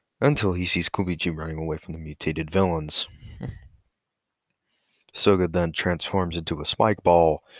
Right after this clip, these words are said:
and then ram-, almost rams Koichi into a wall, but he dodges in time. The fire breather, you, fire breather then comes out, but before he can do anything, Knuckle Duster smashes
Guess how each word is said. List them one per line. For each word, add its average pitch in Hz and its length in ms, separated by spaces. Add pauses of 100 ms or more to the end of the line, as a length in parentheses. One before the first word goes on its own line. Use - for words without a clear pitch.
(380)
and 104 140
then 90 180
ram-, 82 320 (240)
almost 82 320
rams 82 220
Koichi 82 320
into 78 240
a 76 60
wall, 90 560 (220)
but 85 120
he 87 80
dodges 76 420
in 76 100
time. 78 480 (1900)
The 95 120
fire 123 340
breather, 90 380
you, 85 180 (480)
fire 113 240
breather 87 420 (120)
then 85 180
comes 87 260
out, 87 320 (1300)
but 85 120
before 85 260
he 80 60
can 85 120
do 110 180
anything, 90 480
Knuckle 95 280
Duster 90 300
smashes 85 520